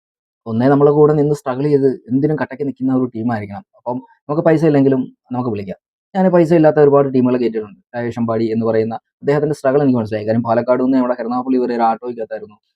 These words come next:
Audi Plus-ന് വന്നത്. അപ്പൊ അങ്ങനെ അദ്ദേഹം ബഹുമാനമായിട്ടുള്ള ഓരോ സം-, സംഭാഷണങ്ങളും നല്ല സ്നേഹമുള്ള ഒരു മനുഷ്യനാണ്. പക്ഷേ ആട്ടോക്കാരനായതുകൊണ്ട് തന്നെ വളരെ തുച്ഛമായ എമൗണ്ട് ആണ്. ഇപ്പൊ ഞാൻ ഇട്ടിരിക്കുന്ന ഖാക്കിയാണ്. അപ്പൊ ഞാൻ ഇന്ന് ഓടിയിട്ട് സ്റ്റാൻഡിൽ രാവിലെ ഓട്ടം പോയി വൈകുന്നേരം വന്നപ്പോഴേക്കും എഴുന്നൂറ് രൂപയാണ്. അതിനകത്ത് മുന്നൂറ് രൂപയോളം പെട്രോൾ അടിച്ചു,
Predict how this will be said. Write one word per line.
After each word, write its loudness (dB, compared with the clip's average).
Audi -4
Plus-ന് -2
വന്നത്. -6
അപ്പൊ -14
അങ്ങനെ -2
അദ്ദേഹം 2
ബഹുമാനമായിട്ടുള്ള 4
ഓരോ -2
സം-, -8
സംഭാഷണങ്ങളും -6
നല്ല -4
സ്നേഹമുള്ള 0
ഒരു 0
മനുഷ്യനാണ്. -14
പക്ഷേ -6
ആട്ടോക്കാരനായതുകൊണ്ട് 0
തന്നെ -2
വളരെ -2
തുച്ഛമായ -16
എമൗണ്ട് -16
ആണ്. -14
ഇപ്പൊ -8
ഞാൻ 2
ഇട്ടിരിക്കുന്ന 2
ഖാക്കിയാണ്. 0
അപ്പൊ -10
ഞാൻ 4
ഇന്ന് 4
ഓടിയിട്ട് 2
സ്റ്റാൻഡിൽ -2
രാവിലെ 4
ഓട്ടം 0
പോയി 2
വൈകുന്നേരം 2
വന്നപ്പോഴേക്കും -4
എഴുന്നൂറ് -4
രൂപയാണ്. -8
അതിനകത്ത് -12
മുന്നൂറ് -4
രൂപയോളം -6
പെട്രോൾ -10
അടിച്ചു, -14